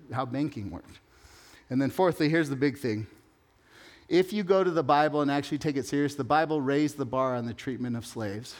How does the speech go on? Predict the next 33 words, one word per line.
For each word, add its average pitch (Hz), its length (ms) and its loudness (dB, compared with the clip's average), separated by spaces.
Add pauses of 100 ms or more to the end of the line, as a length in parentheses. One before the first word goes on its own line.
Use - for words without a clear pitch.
for - 180 -8
Rome, 117 340 -4
which 113 180 -10
we'll 110 80 -10
see 123 260 -4
here. 107 240 -6 (640)
And 196 220 2
it 165 100 2
helped 151 240 0
spark 147 340 0
an 143 60 -2
abolitionist 139 640 -2
movement 131 440 -2 (100)
in 127 180 -4
Europe 131 260 -2
and 131 80 -2
America, 113 440 -4
which 107 380 -8 (560)
is 117 140 -6
part 123 220 -2
of 113 80 -6
why 113 140 -2
we 113 140 -4
no 110 160 -4
longer 110 240 -6
have 101 100 -8
slaves, 120 240 -4
because 110 320 -6
people 139 500 -6 (380)
actually 127 500 -2
took 120 400 -10
the 127 120 -6
Bible 104 640 -4